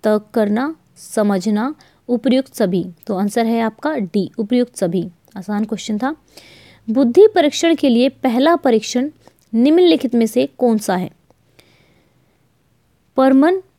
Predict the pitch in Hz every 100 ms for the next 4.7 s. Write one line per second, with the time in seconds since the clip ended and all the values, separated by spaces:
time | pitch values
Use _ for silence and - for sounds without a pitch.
0 | - 208 214 233 320 - - 202 302 403
1 | _ _ _ - 240 226 269 349 - 233
2 | 196 196 226 226 202 196 185 220 392 -
3 | _ _ - 180 240 262 302 311 247 208
4 | 208 202 190 185 - 247